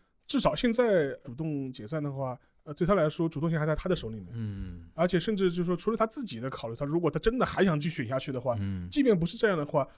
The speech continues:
Speaker 1: 他也可以在这个时间点主动挑他的候选人。
Speaker 2: 对。
Speaker 1: 就是我来选择一个我更希望交班的一个
Speaker 2: 在自己还没有完全失去掌控的，
Speaker 1: 时间。因为很简单嘛，你可以想象几个情况嘛。
Speaker 2: 嗯。
Speaker 1: 如果拖到了明年的秋天，如果疫情得不到非常好的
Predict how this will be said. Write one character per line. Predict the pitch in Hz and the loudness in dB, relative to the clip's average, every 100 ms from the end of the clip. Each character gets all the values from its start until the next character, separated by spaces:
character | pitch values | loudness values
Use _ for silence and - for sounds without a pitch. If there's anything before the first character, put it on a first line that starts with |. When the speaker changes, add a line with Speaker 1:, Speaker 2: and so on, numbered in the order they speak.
| - | 2
Speaker 1:
他 | 233 | 4
也 | 202 | 4
可 | 147 190 | 4 2
以 | |
在 | 202 | 4
这 | 196 | 0
个 | |
时 | 180 175 | 0 -2
间 | 180 | -2
点 | 175 147 | -2 -4
主 | 147 127 | -2 -2
动 | 160 | -2
挑 | - 214 | 0 0
他 | 180 | 0
的 | 147 | -2
候 | - 131 | -4 -6
选 | 104 | -6
人。 | 82 78 _ _ | -12 -18 _ _
Speaker 2:
对。 | 104 87 _ - | -6 -6 _ 4
Speaker 1:
就 | |
是 | 196 | 6
我 | 165 143 170 | 8 8 8
来 | 226 | 8
选 | 151 | 6
择 | 135 147 | 4 6
一 | 165 | 8
个 | 165 156 | 6 4
我 | 127 117 113 | 4 0 2
更 | 202 165 | 2 2
希 | 185 | 2
望 | 170 | 2
交 | 143 170 160 | 2 2 4
班 | 220 | 6
的 | 202 | 6
一 | |
个 | 135 | 4
Speaker 2:
在 | |
自 | 190 | 0
己 | - | 0
还 | 123 123 180 | 0 2 6
没 | 196 | 6
有 | 180 120 | 8 6
完 | 104 202 | 4 2
全 | 226 147 123 | 0 2 2
失 | 131 - 175 | 0 0 -2
去 | - 180 | 2 4
掌 | - 104 | 4 2
控 | - 147 | 2 2
的， | 104 | 2
Speaker 1:
时 | 95 | -2
间。 | 90 87 - | -6 -12 -2
因 | 269 | 2
为 | 233 | 4
很 | 214 | 2
简 | 165 | 0
单 | 131 | 0
嘛， | 123 113 - | -2 -6 -12
你 | 147 | -6
可 | - | -4
以 | |
想 | 143 | -2
象 | 175 | -4
几 | 151 | -4
个 | - | -6
情 | 139 127 | -8 -4
况 | 151 | -4
嘛。 | 123 | -2
Speaker 2:
嗯。 | |
Speaker 1:
如 | 147 | 2
果 | 185 | 2
拖 | 190 | 4
到 | 208 | 4
了 | 185 | 4
明 | 165 202 | 2 0
年 | 180 | 0
的 | |
秋 | 147 147 | -2 -4
天， | 147 143 143 _ - - - _ | -4 -6 -10 _ -20 -20 -20 _
如 | - 160 165 254 277 | 2 4 4 4 2
果 | 202 139 98 98 - | 0 -2 -2 -8 -6
疫 | 196 | -6
情 | 165 - 139 143 | -4 -4 -4 -4
得 | 147 139 | -2 -2
不 | 165 | 2
到 | 190 170 | 4 4
非 | 147 175 | 4 0
常 | 160 147 | 0 -4
好 | - 104 | -6 -6
的 | 104 107 | -2 -4